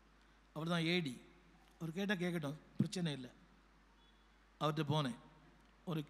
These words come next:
ஒரு ஒண்ணுமே இல்லை. அதாவது, கேபிள் மாத்தி கொடுக்கறதுக்காக, அந்த கேபிளுடைய அந்த வெயிட் குறைவு, அதை விட இன்னொரு கேபிள் போடணும். அஹ், அவர்கிட்ட போய்,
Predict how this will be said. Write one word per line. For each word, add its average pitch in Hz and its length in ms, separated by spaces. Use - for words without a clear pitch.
ஒரு 143 500
ஒண்ணுமே 202 360
இல்லை. 156 220
அதாவது, 143 400
கேபிள் 214 340
மாத்தி 170 320
கொடுக்கறதுக்காக, 143 680
அந்த 147 200
கேபிளுடைய 175 680
அந்த 151 360
வெயிட் 170 280
குறைவு, 151 500
அதை 147 80
விட 175 140
இன்னொரு 175 300
கேபிள் 180 280
போடணும். 131 320
அஹ், 143 500
அவர்கிட்ட 156 300
போய், 143 380